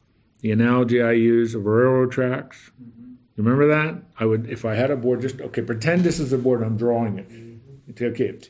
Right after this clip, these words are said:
Speaker 1: two vertical lines, three horizontal lines. It's a railroad track, Union Pacific, perfect, well built.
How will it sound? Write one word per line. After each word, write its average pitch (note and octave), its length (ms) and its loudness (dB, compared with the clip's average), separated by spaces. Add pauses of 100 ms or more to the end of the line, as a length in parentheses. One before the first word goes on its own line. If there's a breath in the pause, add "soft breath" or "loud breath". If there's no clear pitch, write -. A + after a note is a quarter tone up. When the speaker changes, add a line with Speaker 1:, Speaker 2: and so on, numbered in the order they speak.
Speaker 1:
two E3+ 240 4
vertical F3+ 440 2
lines, C#3+ 580 -2 (260)
three D#3+ 260 0
horizontal C#3 680 2
lines. F#2 420 -8
It's - 160 -6
a C#3 40 4
railroad C#3+ 380 4
track, G#2+ 400 -4
Union E3 400 -2
Pacific, - 720 -2
perfect, - 480 0 (220)
well E3 280 4
built. D3+ 480 2